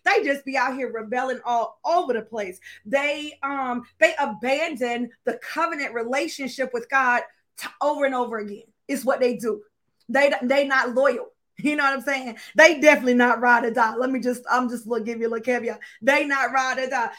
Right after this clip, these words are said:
Uh, they, as, um, as it can be characterized as a community, this is the cycle they're on,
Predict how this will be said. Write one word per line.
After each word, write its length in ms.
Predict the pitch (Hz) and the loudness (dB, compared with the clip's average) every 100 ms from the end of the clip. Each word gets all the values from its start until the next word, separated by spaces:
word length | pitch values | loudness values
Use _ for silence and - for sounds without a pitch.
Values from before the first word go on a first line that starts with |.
| - | -6
Uh, 140 | 226 226 | -4 -2
they, 340 | 269 285 - - _ | 0 0 -2 -12 _
as, 180 | 262 285 - | 4 4 2
um, 500 | 269 262 240 233 220 - _ | 4 4 2 -2 -10 -18 _
as 160 | 320 330 | 2 2
it 80 | |
can 140 | 320 302 | -4 -6
be 100 | 269 | -6
characterized 720 | - 311 294 294 277 262 - - | -6 -2 -2 -2 0 2 2 -2
as 160 | 240 | -4
a 60 | 226 | -4
community, 680 | - 247 269 285 240 214 - _ | -6 -4 -4 -6 -8 -10 -16 _
this 180 | 294 262 | -2 0
is 160 | 254 | -4
the 80 | 226 | -4
cycle 420 | 220 269 262 254 220 | -2 2 2 2 -4
they're 260 | 226 233 | -4 -2
on, 260 | 208 196 | -6 -8